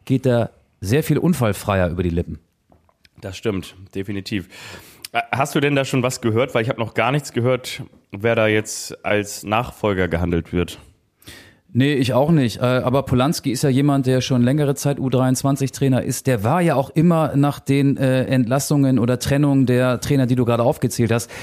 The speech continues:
Speaker 1: Kandidat. Also, ähm, es galt ja mal als, äh, kein Geheimnis, sondern als, als abgemacht, dass der eines Tages die Profimannschaft
Speaker 2: Mhm.
Speaker 1: übernehmen würde. Jetzt ist er zumindest, äh, Interimstrainer.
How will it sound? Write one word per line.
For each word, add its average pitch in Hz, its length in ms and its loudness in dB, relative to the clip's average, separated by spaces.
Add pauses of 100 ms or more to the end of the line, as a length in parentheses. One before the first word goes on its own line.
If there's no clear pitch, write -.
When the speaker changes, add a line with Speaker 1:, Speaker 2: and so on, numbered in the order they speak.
(140)
Speaker 1:
Kandidat. 143 600 2
Also, 110 280 2 (260)
ähm, 127 420 2
es - 380 -4
galt 147 220 2
ja 151 100 2
mal 147 320 2
als, 135 500 -2
äh, 131 540 0 (320)
kein 147 240 2
Geheimnis, 151 480 2
sondern 139 340 2
als, 127 380 -2
als 123 280 -2
abgemacht, 131 540 -2
dass 127 140 0
der 139 220 0
eines 139 260 0
Tages 135 380 -2 (340)
die 139 80 2
Profimannschaft 127 920 0
Speaker 2:
Mhm. - 20 -4
Speaker 1:
übernehmen 117 480 2
würde. 123 320 2
Jetzt 117 220 -4
ist 123 100 -6
er 127 80 0
zumindest, 123 400 0
äh, 131 80 -6
Interimstrainer. 113 840 0